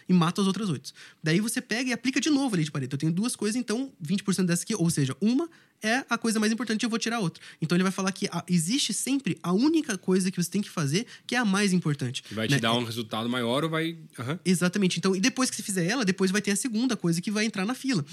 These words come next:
Speaker 2: Uhum.
Speaker 1: Então, quando você começa a ter essa percepção de foco e intencionalidade nas coisas, você começa a aproveitar melhor aquilo que tem que ser aproveitado.
Speaker 2: Uhum.
Speaker 1: E principalmente quando a gente vai falar sobre fé,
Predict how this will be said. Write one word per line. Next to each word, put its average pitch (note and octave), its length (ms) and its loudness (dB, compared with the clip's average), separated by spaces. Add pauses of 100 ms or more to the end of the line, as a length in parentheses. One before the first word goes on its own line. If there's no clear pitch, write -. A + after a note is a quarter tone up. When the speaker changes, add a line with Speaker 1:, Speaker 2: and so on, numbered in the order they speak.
(100)
Speaker 2:
Uhum. B2 180 -2
Speaker 1:
Então, A3 140 2
quando C#4 200 0
você C4 180 -4
começa G3+ 420 -2
a - 20 -6
ter F3 180 -2
essa E3 180 -2
percepção D#3 600 -2
de C#3 100 0
foco F3+ 540 -6 (200)
e D3+ 200 0
intencionalidade F3 920 0
nas C3+ 160 -2
coisas, F#3 360 -2 (220)
você D#3 200 -2
começa G3 560 0
a E3+ 180 0 (120)
aproveitar G#3+ 580 0
melhor G3+ 280 2
aquilo G3+ 200 -2
que - 80 -6
tem G#3 100 0
que F#3 80 -2
ser F#3+ 100 0
aproveitado. E3+ 580 0
Speaker 2:
Uhum. C#3 260 -2 (280)
Speaker 1:
E F#3 60 0
principalmente - 560 -2
quando G#3+ 120 2
a G#3+ 40 4
gente G3 120 0
vai G3 120 4
falar G3 200 2
sobre G3+ 200 2
fé, A3+ 260 0